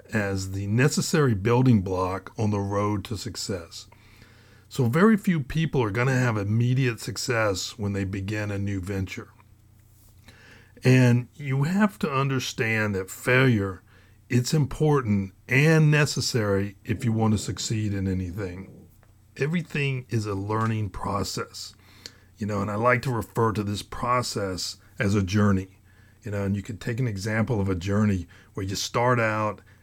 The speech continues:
and you got a full pack of food and gear, and the first steps you take, you know, they're comfortable, it's on a nice, well-worn path, and you're full of energy. You know, at some point along the way, the path, it starts to become overgrown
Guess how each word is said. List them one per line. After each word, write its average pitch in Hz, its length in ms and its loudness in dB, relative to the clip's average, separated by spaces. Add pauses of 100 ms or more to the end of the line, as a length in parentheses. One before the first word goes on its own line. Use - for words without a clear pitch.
(120)
and 95 320 -4
you 92 80 -6
got 90 180 -8
a - 60 -20
full 113 300 2
pack 101 420 -2
of 98 80 -12
food 104 480 2
and 87 160 -2
gear, 98 460 0 (400)
and 98 200 2
the 92 60 0
first 117 340 0
steps 113 380 -2
you 107 120 -6
take, 104 520 -6
you 107 100 -6
know, 98 140 -4
they're 87 120 -6
comfortable, 110 760 -2
it's 92 140 -6
on 98 100 -4
a 95 60 -6
nice, 101 420 -4
well-worn 104 720 0
path, 101 480 -6 (320)
and 98 120 0
you're 120 120 6
full 110 340 0
of 95 100 0
energy. 90 460 0 (560)
You 110 60 -4
know, 107 200 2
at - 120 -8
some 151 260 -2
point 160 280 0
along 131 260 2
the 120 80 2
way, 120 500 0 (280)
the - 80 -20
path, 113 400 0 (320)
it - 160 -4
starts 120 320 2
to 135 60 -6
become 107 420 -2
overgrown 101 800 -4